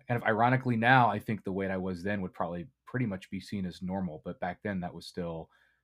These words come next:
still considered overweight. Um, and then all through junior high and high school, I was, I was kind of the overweight kid. Um, now, I was always active. I played, uh, varsity tennis in high school. I played in college.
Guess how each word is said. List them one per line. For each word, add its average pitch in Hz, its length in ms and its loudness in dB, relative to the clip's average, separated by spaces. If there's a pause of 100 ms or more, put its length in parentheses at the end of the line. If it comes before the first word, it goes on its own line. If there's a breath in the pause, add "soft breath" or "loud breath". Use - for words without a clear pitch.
still 123 240 2
considered 98 380 -4
overweight. 82 560 -8 (480 soft breath)
Um, 90 380 2 (360)
and 151 140 4
then 147 240 0 (140)
all 117 160 2
through 113 260 -2
junior 101 380 -4
high 104 220 0
and 95 120 -4
high 117 220 -6
school, 104 300 -6
I 90 100 -2
was, 90 360 -8
I 82 80 -10
was 80 260 -16 (220)
kind 92 140 -6
of 85 60 -10
the 90 60 -6
overweight 85 440 -10
kid. 78 280 -14 (440)
Um, 80 380 -10
now, - 80 -8
I 127 80 2
was 147 100 0
always 131 300 0
active. 110 560 -8
I 95 80 -8
played, 95 640 -6 (160)
uh, 92 220 -8
varsity 92 440 -8
tennis 92 380 -8
in 92 80 -8
high 90 160 -10
school. 92 300 -8
I 90 60 -4
played 85 220 -12
in 87 100 -12
college. 87 560 -8